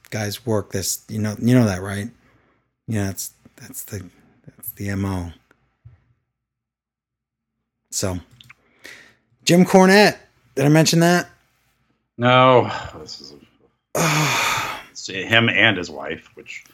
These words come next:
Speaker 1: Him and his
Speaker 2: she
Speaker 1: wife would, uh,
Speaker 2: is she way younger than him? 'Cause I'm
Speaker 1: I don't know how
Speaker 2: trying
Speaker 1: much
Speaker 2: to,
Speaker 1: you
Speaker 2: I think I know her. Not, like, personally, like, in the
Speaker 1: She,
Speaker 2: wrestling
Speaker 1: um,
Speaker 2: business, she was a wrestler. But
Speaker 1: Wait a
Speaker 2: it's
Speaker 1: minute.
Speaker 2: not
Speaker 1: You know
Speaker 2: like
Speaker 1: how
Speaker 2: in
Speaker 1: you
Speaker 2: his
Speaker 1: said
Speaker 2: day.
Speaker 1: Mon-, you know how you were talking about Monsters, Inc earlier?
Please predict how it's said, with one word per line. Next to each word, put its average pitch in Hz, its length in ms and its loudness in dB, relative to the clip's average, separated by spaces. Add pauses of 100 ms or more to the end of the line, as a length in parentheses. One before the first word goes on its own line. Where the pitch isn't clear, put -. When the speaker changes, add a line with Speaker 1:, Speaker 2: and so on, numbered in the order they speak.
(500)
Speaker 1:
Him 190 160 6
and 220 80 10
his 185 100 6
Speaker 2:
she 151 60 0
Speaker 1:
wife 190 600 4
would, 143 260 6
uh, 131 240 6
Speaker 2:
is 117 80 -2
she 247 280 0 (180)
way 120 140 6
younger 104 380 2
than 95 140 -8
him? 92 260 -4
'Cause 90 180 -14
I'm 120 300 -6 (300)
Speaker 1:
I 147 180 4
don't 170 200 4
know 143 100 6
how 135 100 8
Speaker 2:
trying 127 120 8
Speaker 1:
much 127 100 2
Speaker 2:
to, 127 60 -2
Speaker 1:
you 127 60 0
Speaker 2:
I 135 80 2
think 190 320 -6
I 123 120 4
know 101 300 0
her. - 240 -14 (300)
Not, 127 200 2
like, 92 160 -4
personally, - 440 -14
like, 67 120 -20 (1400)
in 127 60 -4
the - 20 2 (100)
Speaker 1:
She, 156 80 4
Speaker 2:
wrestling 170 320 8
Speaker 1:
um, 147 80 4
Speaker 2:
business, 110 280 0
she - 140 -12
was 92 160 -10
a 92 60 -6
wrestler. 95 480 -4 (300)
But - 140 -12
Speaker 1:
Wait 165 160 0
a - 0 -
Speaker 2:
it's 175 80 4
Speaker 1:
minute. 104 240 2
Speaker 2:
not 110 180 2
Speaker 1:
You 143 60 4
know 165 80 8
Speaker 2:
like 190 60 6
Speaker 1:
how 214 60 8
Speaker 2:
in 214 60 8
Speaker 1:
you 208 40 4
Speaker 2:
his 196 100 2
Speaker 1:
said 185 140 6
Speaker 2:
day. 117 160 -4
Speaker 1:
Mon-, 143 300 2
you 147 120 2
know 151 80 8
how 160 80 6
you 160 160 4
were 143 40 2
talking 139 240 2
about 135 120 6
Monsters, 127 400 4
Inc 117 180 4
earlier? 147 460 2